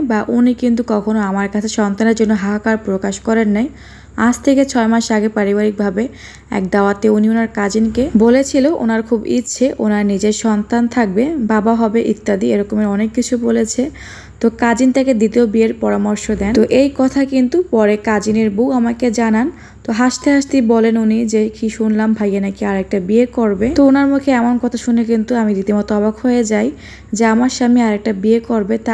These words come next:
আমি জানি না, অন্যের কাছ থেকে কেন আমাকে শুনতে হবে? ওই সময় দাঁড়িয়ে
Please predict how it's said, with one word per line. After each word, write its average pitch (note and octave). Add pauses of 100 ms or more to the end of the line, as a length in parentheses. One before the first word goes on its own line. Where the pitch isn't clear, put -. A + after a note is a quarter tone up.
আমি A#3+
জানি G#3+
না, G#3+ (420)
অন্যের B3+
কাছ B3
থেকে B3
কেন A3
আমাকে G#3+
শুনতে A3+
হবে? G#3 (180)
ওই B3
সময় C4+
দাঁড়িয়ে A3+